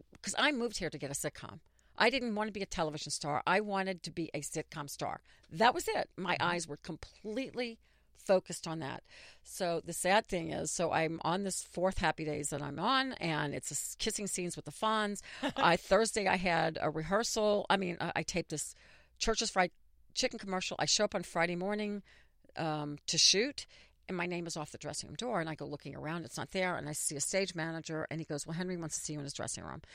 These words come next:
Speaker 1: So I go to his dressing room, and then Henry gives me this lecture how I shouldn't have taken the commercial, and that if I was really serious about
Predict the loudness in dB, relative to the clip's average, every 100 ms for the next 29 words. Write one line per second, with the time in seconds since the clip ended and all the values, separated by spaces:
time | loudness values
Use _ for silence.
0 | -18 -12 0 0 4 2 2 0 0 0
1 | -2 -4 -4 -4 -4 -4 -2 -4 -8 -16
2 | -20 _ -20 _ _ -20 -2 0 0 -2
3 | -4 -4 0 4 4 2 -2 -4 -6 -16
4 | -6 4 6 6 4 0 _ _ _ _
5 | _ _ _ -20 -20 _ 2 4 4 2
6 | -2 -2 -2 -4 -4 -2 -4 -6 -10 _
7 | _ _ _ _ _ _ -16 -10 -6 0
8 | 2 2 2 0 0 0 -2 -2 -2 0
9 | 0 0 -2